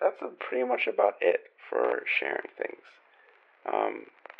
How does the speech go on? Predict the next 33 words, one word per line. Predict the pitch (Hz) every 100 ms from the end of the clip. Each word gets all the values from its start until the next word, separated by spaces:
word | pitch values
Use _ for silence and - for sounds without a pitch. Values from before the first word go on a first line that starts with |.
| -
once | - -
again, | - -
I |
appreciate | - - - 127 -
you | 64
guys | 60
so | -
much | 127 110 -
for | 92
being | 92 98 98
able | 101 101
to | - -
take | 101
some | - 120
time | 95 101 104 - - - - - - _
and | 110
listen | 110 - 101
to | 98
me, | 104 107 - - _ - _ - -
especially | - 98 - 101 -
on | - 87 -
this | -
potentially | - - 98 - 101 101 101 -
very | - 95 -
hot | - - - - - -
Sunday. | 101 117 107 - - - -
<laughs> | - - - - - - -
And | 95 95
if | 113
you're | 98 101
listening | 107 117
to | 98
me | 98 98